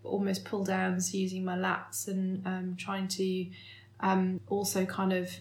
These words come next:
do the kind of swimming catch position with my arm as I do that. So it's a little bit awkward to get it right, but if I find a really nice way of doing it, I will definitely share that, or I might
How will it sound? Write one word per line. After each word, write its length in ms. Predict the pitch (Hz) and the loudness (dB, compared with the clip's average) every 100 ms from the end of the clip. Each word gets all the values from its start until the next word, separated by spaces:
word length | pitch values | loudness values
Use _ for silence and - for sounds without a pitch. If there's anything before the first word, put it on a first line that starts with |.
| - - - - - - - 196 - - 190 | -16 -20 -20 -20 -20 -20 -12 -10 -10 -14 -4
do 240 | 220 202 | 0 2
the 140 | 190 190 | 2 0
kind 240 | - 196 | 2 2
of 120 | 190 | 2
swimming 540 | - - 196 190 185 180 | 0 0 4 4 4 0
catch 760 | - - - - - - - - | -6 -4 -4 -2 -2 0 -2 -6
position 500 | 208 190 185 - 190 | -4 0 0 0 0
with 120 | 180 | 0
my 200 | 180 180 | -2 -2
arm 240 | 185 175 175 | 0 0 -2
as 100 | 180 | -2
I 100 | 175 | -2
do 280 | - 185 175 | 2 2 2
that. 320 | 156 - - | 0 -2 -6
So 340 | - 180 180 - - - - - 190 | -2 0 0 -2 -14 -16 -16 -8 -4
it's 140 | 190 | 2
a 40 | |
little 240 | 214 247 196 | 8 8 8
bit 180 | 226 208 | 6 4
awkward 320 | 202 - 202 | 2 2 -2
to 60 | 190 | 2
get 140 | 196 | 2
it 100 | 196 | 4
right, 280 | 190 190 - | 4 4 4
but 100 | 190 | 2
if 140 | 190 | 2
I 100 | 190 | 0
find 340 | 190 220 202 196 | 2 4 4 4
a 100 | 190 | 4
really 220 | 190 185 | 4 4
nice 260 | 185 180 180 | 2 2 0
way 80 | |
of 80 | 175 | 0
doing 220 | 180 175 | 2 2
it, 80 | 175 | 0
I 60 | 170 | 0
will 140 | 180 | 0
definitely 380 | 180 170 - 185 | 0 0 -2 -4
share 240 | 170 - 175 | -2 -2 0
that, 200 | 175 - | 2 2
or 80 | 180 | 2
I 40 | |
might 260 | 208 196 | 4 2